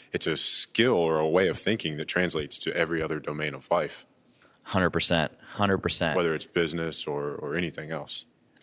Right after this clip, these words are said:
Speaker 2: Without a doubt, you just, you start thinking a little bit outside the box. And I think, uh, I think that's a huge, huge opportunity. And there's a lot of things right now in my own life that I'm kind of realizing that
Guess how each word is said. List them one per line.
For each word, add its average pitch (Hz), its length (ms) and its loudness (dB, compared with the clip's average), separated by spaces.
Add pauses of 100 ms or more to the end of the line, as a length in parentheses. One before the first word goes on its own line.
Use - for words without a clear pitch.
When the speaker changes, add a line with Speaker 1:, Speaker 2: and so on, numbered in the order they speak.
(360)
Speaker 2:
Without 123 300 2
a 113 40 2
doubt, 127 380 0
you 98 80 -4
just, - 360 -4
you 101 160 -4
start 95 320 2
thinking 92 380 -4
a 87 60 0
little 85 220 2
bit 92 160 -2
outside 85 440 -2
the 87 60 -10
box. - 560 -6 (100)
And 90 140 -2
I 87 100 0
think, 87 600 -4
uh, 82 340 -2 (680)
I 95 60 -2
think 110 160 -4
that's 104 220 0
a 92 80 0
huge, 107 880 -4 (360)
huge 101 760 0
opportunity. 80 480 0
And 82 80 2
there's 87 140 -2
a 90 60 2
lot 87 260 6
of 85 80 0
things 85 260 2
right 85 200 4
now 82 320 4
in 80 60 2
my 82 120 4
own 139 180 2
life 85 340 2
that 82 140 4
I'm 80 100 0
kind 85 220 2
of 78 160 -4 (340)
realizing 85 800 2
that 78 360 -2